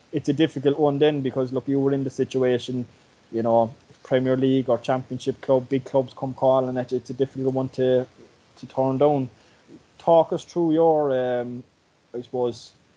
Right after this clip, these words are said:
we would have known each other when we were younger, and I seen you growing up and playing when you were younger. You know, there was,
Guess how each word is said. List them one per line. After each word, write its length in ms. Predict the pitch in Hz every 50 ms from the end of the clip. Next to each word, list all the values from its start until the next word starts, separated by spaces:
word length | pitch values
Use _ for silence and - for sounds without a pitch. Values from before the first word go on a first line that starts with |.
| _ _ -
we 160 | 131 131 131
would 160 | 135 135 139
have 100 | 135 135
known 220 | 139 143 147 139 135
each 160 | 127 113 -
other 180 | 131 120 123 120
when 180 | 120 123 120 120
we 80 | 120 120
were 100 | 120 120
younger, 280 | 123 120 123 120 120
and 140 | 117 120 120
I 80 | 117 113
seen 280 | - - 139 131 127
you 80 | 127 123
growing 300 | 117 131 123 123 123 123
up 160 | 120 - -
and 100 | 123 117
playing 340 | 113 - 143 135 131 127 127
when 100 | 123 120
you 100 | 120 120
were 80 | 120 117
younger. 260 | 120 120 120 120 117
You 160 | 117 113 123 120
know, 180 | 123 117 117
there 100 | 117 135
was, 140 | 113 120 113